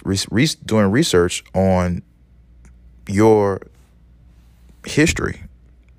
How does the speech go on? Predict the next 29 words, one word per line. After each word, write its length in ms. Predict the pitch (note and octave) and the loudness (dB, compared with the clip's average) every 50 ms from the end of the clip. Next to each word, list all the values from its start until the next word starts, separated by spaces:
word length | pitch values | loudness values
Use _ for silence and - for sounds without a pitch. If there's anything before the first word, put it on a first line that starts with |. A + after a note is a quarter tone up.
| _ - - | _ -16 -16
You 500 | - - - _ _ _ - - - F2 | -16 -16 -16 _ _ _ -20 -14 -10 -6
know, 120 | E2+ F2 | -4 -2
where'd 260 | F2+ F2 F2 F2+ F#2 E2+ | 0 2 2 2 2 0
you 80 | F#2 | -4
come 240 | - - A2+ G#2+ G#2 | -4 -2 0 0 0
from? 380 | F#2+ - - D#2+ D#2 D#2+ E2 - - | 0 -2 -2 -2 -2 -4 -6 -6 -6
You 80 | - F2+ | -6 -4
know, 160 | D#2+ E2 E2 | -4 -4 -4
where, 300 | E2 E2+ F2+ F#2 F#2+ F#2+ | -4 -2 0 0 0 0
where'd 400 | - - F2+ F#2+ G2+ G2 E2+ D#2+ | 0 -2 0 2 2 2 0 0
your 120 | F#2+ F#2+ | 0 0
family 340 | F#2 - G2 F#2+ F#2+ F#2+ F#2 | 0 0 -2 -2 -2 -2 -2
or-, 280 | D2+ - F#2 F#2+ D#2+ - - | 0 0 0 0 0 -2 -4
originate 500 | - F2 F2 G2+ A2 G#2 F2 D#2+ C#2+ - | -4 -2 0 0 0 0 -2 -2 -2 -4
from? 260 | - - - B1+ - - - - - - - - - - - - - - - - - - - - - _ - _ - - - | -6 -8 -10 -10 -10 -12 -16 -20 -20 -20 -20 -20 -20 -20 -20 -20 -20 -20 -20 -20 -20 -20 -20 -20 -20 _ -12 _ -10 -10 -4
Those 220 | - G2 G#2 F#2+ F#2 | -2 0 0 0 0
are 40 | |
things 260 | E2 - F#2 F2+ E2+ D2+ | -2 0 0 0 0 -2
of 100 | D2 D2+ | -2 -4
value. 460 | D#2+ D#2+ D#2+ E2 D#2+ D2+ - - - - - - - - - - - - - - - - - - - - - _ | -4 -4 -2 -4 -4 -6 -10 -12 -16 -18 -20 -20 -20 -20 -20 -20 -20 -20 -20 -20 -20 -20 -20 -20 -20 -20 -10 _
Um, 340 | - F2 E2 E2 E2 E2 - | -2 0 0 0 -2 -4 -6
joining 380 | D#2 - G2+ G#2+ A2+ A#2 A2+ G2+ | -2 0 2 2 2 2 0 -2
social 380 | - - A2+ A2 - - G2 | 0 2 2 2 0 0 0
media 320 | F#2+ G2+ A2 B2 A#2+ G#2+ F2 | 2 2 2 2 2 0 0
groups 460 | E2+ F2+ F#2 F#2 F2 - - - - - - - - - - - - | 0 0 0 0 0 -2 -6 -10 -12 -14 -20 -20 -20 -20 -20 -16 -4
that 200 | - F#2+ F#2 F2 | 0 0 0 0
provide 720 | - - F2 D#2 D#2 F#2+ F#2 F2+ F2+ F2+ F2 E2 - - - | 0 -2 -2 0 0 2 2 2 2 2 0 -2 -4 -8 -12
useful 640 | - B1+ D#2 F2 G#3 D#3 D#3+ - - - E3 E3 D#3 | -8 -2 0 2 2 2 2 2 2 4 4 4 4
information 1300 | D#3 D#3+ - - D#3 A2+ F2 E2 D#2+ - - E2 E2+ F#2 - - - - - - - - - - - | 2 2 0 0 0 0 0 0 -2 -4 -6 -6 -4 -4 -4 -4 -4 -4 -4 -6 -6 -8 -10 -12 -16